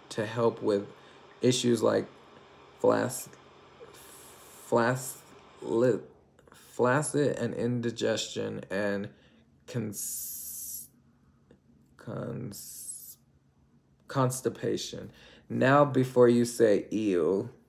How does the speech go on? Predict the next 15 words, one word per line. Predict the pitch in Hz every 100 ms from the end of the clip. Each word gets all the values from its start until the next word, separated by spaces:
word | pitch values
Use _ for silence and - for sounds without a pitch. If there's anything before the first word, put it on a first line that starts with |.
| _
not | 104 104 104 98 -
what | 107 104 101 -
I, | 87 90 90 78 - _ _ _ _ -
I | 104
am | 95 76
here | - 139 131 -
f-, | - - - _ - - _
for, | - 101 98
Lucy." | 123 95 92 - - 113 117 - -
And | 110
again, | 107 101 98
I'm | 92 95
reading | 98 98 98 95 - _
Lucy | - 95 - 95 95 -
Labato. | - - - - -